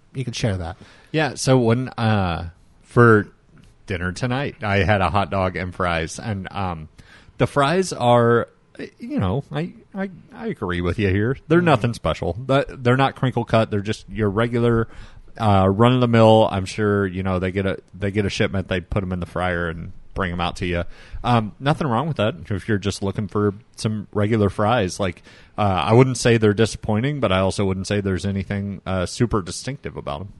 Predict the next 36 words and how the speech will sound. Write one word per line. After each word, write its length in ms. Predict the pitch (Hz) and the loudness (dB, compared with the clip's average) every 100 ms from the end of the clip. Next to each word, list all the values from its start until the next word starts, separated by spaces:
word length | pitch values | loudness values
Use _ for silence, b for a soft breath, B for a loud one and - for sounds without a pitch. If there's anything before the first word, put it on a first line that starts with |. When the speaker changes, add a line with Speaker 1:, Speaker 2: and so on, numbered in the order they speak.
| - | -12
Speaker 1:
Yeah. 140 | 113 98 - b b b b _ | -10 -10 -14 b b b b _
Well, 340 | 139 151 131 - _ _ _ _ _ _ _ | 2 4 2 -4 _ _ _ _ _ _ _
when 220 | 135 143 156 | 0 2 2
I 80 | |
went 280 | 156 143 156 | 0 0 0
back 200 | 147 135 | -2 -2
again, 520 | 123 120 113 104 101 - _ _ - | -2 0 0 -2 -4 -10 _ _ -6
I 400 | 117 107 107 101 _ _ _ _ | -4 -4 -6 -8 _ _ _ _
got 180 | - 120 | -2 0
another 300 | 117 113 104 | 0 -2 -4
thing 160 | 127 98 | -4 -6
of 80 | |
fries, 500 | - 107 98 95 - - | -4 -4 -4 -6 -8 -8
and 80 | 110 | -4
I 60 | |
have 100 | 113 | -2
to 60 | 113 | -2
say 140 | - | -4
that 220 | 107 104 - | -2 -4 -4
they 120 | 104 | -2
were 220 | 101 95 | -2 -4
better. 380 | - 87 90 90 _ _ _ | -6 -8 -10 -14 _ _ _
They 140 | 117 107 | -2 -2
were 160 | 104 | -2
cooked 320 | 95 - 143 - | -4 -2 -2 0
longer, 320 | 123 117 110 | 0 0 0
and 80 | 107 | -2
I 80 | 104 | -2
think 140 | 107 | -4
that 140 | 107 95 | -4 -4
made 200 | 104 87 | -6 -4
all 160 | 95 | -6
the 100 | 92 | -6
difference. 560 | 87 87 87 87 - - | -10 -10 -10 -12 -12 -8
Like 120 | |
Speaker 2:
Yeah, 40 | 101 | -6